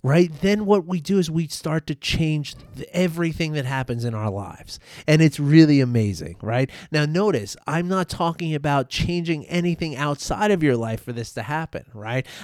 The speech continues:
I'm not talking about the dream car, the dream home, the dream job, the dream spouse, the dream children. I'm not talking about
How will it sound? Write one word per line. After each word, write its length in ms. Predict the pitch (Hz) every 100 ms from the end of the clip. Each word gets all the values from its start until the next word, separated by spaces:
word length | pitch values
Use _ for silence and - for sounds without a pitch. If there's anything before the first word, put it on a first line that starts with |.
| -
I'm 180 | 123
not 280 | 123 139 151
talking 400 | - 143 - 135
about 320 | 127 127 123 - -
the 140 | 135 127
dream 460 | 120 131 139 135
car, 500 | - - 127 120 117
the 140 | 101 110
dream 380 | - 131 139
home, 560 | 127 - 139 131 120 113
the 100 | 113
dream 340 | 110 135 135 123
job, 560 | - 139 135 127 117
the 100 | 120
dream 300 | 113 131 135
spouse, 580 | 131 - - 131 135 123
the 100 | 117
dream 280 | 113 135 131
children. 400 | - 147 135 127
I'm 200 | - - 147
not 180 | 156
talking 260 | 160 160 156
about 140 | 143